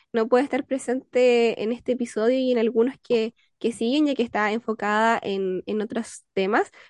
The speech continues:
pero siempre nos acompaña desde la distancia y estoy segura que nos manda a todos un abracito. Así que, bueno, en realidad comentarles que, mm,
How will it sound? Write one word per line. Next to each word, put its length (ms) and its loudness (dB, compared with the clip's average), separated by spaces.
pero 160 4
siempre 240 0
nos 100 -2
acompaña 380 -2
desde 120 -2
la 100 -2
distancia 440 -4
y 20 -4
estoy 120 -2
segura 340 0
que 200 -2
nos 140 -6
manda 440 -2
a 80 -4
todos 420 -4
un 280 -6
abracito. 640 -2
Así 500 -2
que, 260 4
bueno, 320 2
en 80 0
realidad 380 4
comentarles 760 -2
que, 360 0
mm, 200 -6